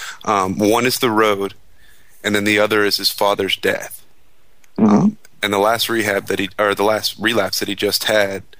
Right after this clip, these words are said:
Speaker 1: happened on the anniversary of his father's death.
Speaker 2: Right. Yeah, I did read that. Yeah, yeah.
Speaker 1: So do you
Speaker 2: Uh, yeah. Go ahead.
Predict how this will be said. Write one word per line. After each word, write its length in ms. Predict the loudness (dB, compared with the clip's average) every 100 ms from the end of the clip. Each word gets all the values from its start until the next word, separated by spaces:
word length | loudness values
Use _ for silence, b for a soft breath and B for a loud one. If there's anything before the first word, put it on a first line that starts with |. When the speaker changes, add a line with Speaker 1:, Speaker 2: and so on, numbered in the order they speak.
| b b -4
Speaker 1:
happened 600 | -2 -2 -4 -4 -8 -14 -20 -2
on 340 | 0 2 0 -2
the 140 | -4 -4 -4
anniversary 640 | -2 -2 -2 -4 -4 -6
of 80 | -6
his 100 | -4
father's 380 | -2 -2 -2 -2
death. 420 | -2 -2 -10 -18 -20 -20 -20 b b b b
Speaker 2:
Right. 380 | -4 0 0 2
Yeah, 140 | 4 4
I 60 |
did 180 | 4 4
read 140 | 2
that. 220 | 4 2 2
Yeah, 340 | 2 2 -2 -4
yeah. 260 | -4 -2 -4 B B B B B B B B -8
Speaker 1:
So 220 | -2 2 4 4 4 2
do 80 | 2
you 80 | 4
Speaker 2:
Uh, 60 | 6
yeah. 200 | 4 0 -8 -20 -12
Go 120 | 0 2
ahead. 180 | 2